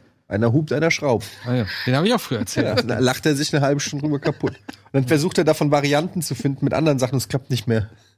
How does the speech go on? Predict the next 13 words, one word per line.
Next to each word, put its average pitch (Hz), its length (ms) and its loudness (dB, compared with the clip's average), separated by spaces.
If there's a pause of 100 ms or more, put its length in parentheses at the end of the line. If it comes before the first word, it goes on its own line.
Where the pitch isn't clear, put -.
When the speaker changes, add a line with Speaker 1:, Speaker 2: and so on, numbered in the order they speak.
(220)
Speaker 2:
Aber 139 260 0
er 95 60 -6
versucht 110 360 -2
kreativ. 107 320 -6
Speaker 1:
Ja, 156 100 6
ja, 214 200 2
er 151 60 0
versucht 170 300 0
kreativ 180 340 0
zu - 40 -6
sein. 143 760 4 (300)
Ja, 170 180 6
wie 156 140 4